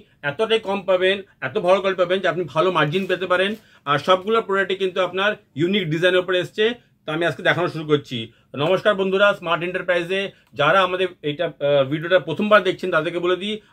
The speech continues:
আমরা স্মার্ট এন্টারপ্রাইজ ব্যারাকপুরে আছে, যেটা শিয়ালদার থেকে only half an hour ডিস্টেন্সে। তো বেশি কথা না বলে আজকে শুধু প্রোডাক্ট দেখাবো। আর আজকে প্রোডাক্টসটা কিন্তু ডিস্ট্রিবিউটরশিপ যাদের already আমাদের থেকে নেওয়া আছে তারা তো দেখছেনই, আর যারা নিতে চান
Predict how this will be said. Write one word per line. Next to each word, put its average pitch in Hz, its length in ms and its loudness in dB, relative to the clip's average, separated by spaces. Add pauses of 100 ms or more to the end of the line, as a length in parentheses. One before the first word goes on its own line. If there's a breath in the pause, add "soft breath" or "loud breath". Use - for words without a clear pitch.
আমরা 170 300 2
স্মার্ট 165 300 -2
এন্টারপ্রাইজ 180 400 2
ব্যারাকপুরে 160 500 2
আছে, 190 360 0 (220 soft breath)
যেটা 156 160 0
শিয়ালদার 170 420 0
থেকে 190 200 -6
only 180 260 -2
half 156 220 -2
an 180 60 0
hour 170 180 0
ডিস্টেন্সে। 131 600 -2 (240 soft breath)
তো 151 60 2
বেশি 151 280 0
কথা 185 200 2
না 190 100 4
বলে 202 160 0
আজকে 180 240 0
শুধু 180 160 -2
প্রোডাক্ট 180 320 0
দেখাবো। 196 460 2 (200 loud breath)
আর 143 100 0
আজকে 160 360 0
প্রোডাক্টসটা 180 500 2
কিন্তু 185 480 -4 (240 soft breath)
ডিস্ট্রিবিউটরশিপ 202 600 -2
যাদের 170 320 2
already 175 380 2
আমাদের 170 260 -2
থেকে 175 120 -6
নেওয়া 165 280 0
আছে 196 180 -2
তারা 160 240 0
তো 170 140 -2
দেখছেনই, 202 560 -4 (220 loud breath)
আর 135 120 0
যারা 165 260 4
নিতে 175 260 2
চান 170 320 2